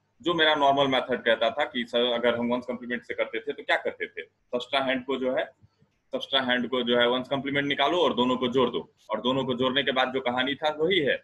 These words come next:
कि अगर carry generate होता है, end around carry, मतलब जो एमएसबी से कैरी generate होगा, अगर एमएसबी से carry generate होगा, that is called end around carry, last बिट से carry generate हुआ।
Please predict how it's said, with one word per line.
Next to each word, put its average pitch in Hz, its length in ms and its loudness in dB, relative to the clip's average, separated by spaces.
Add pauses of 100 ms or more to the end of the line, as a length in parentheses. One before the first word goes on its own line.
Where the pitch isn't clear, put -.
(200)
कि 123 60 2
अगर 127 220 2
carry 135 300 2
generate 139 380 2
होता 160 220 0
है, 123 200 2
end 160 140 2
around 120 260 4
carry, 90 360 0
मतलब 127 260 -2
जो 147 260 -2
एमएसबी 139 340 -2
से 165 140 -2
कैरी 135 260 4
generate 139 400 2
होगा, 135 360 0 (300)
अगर 143 180 2
एमएसबी 147 360 0
से 170 140 -6
carry 139 240 2
generate 127 300 0
होगा, 131 160 0
that 127 140 0
is 123 160 -12
called 143 220 0 (220)
end 156 300 0 (140)
around 123 360 2
carry, 92 280 0 (340)
last 151 260 -2
बिट 123 160 -4
से 117 120 -2
carry 104 200 2
generate 98 280 0 (120)
हुआ। 82 80 -6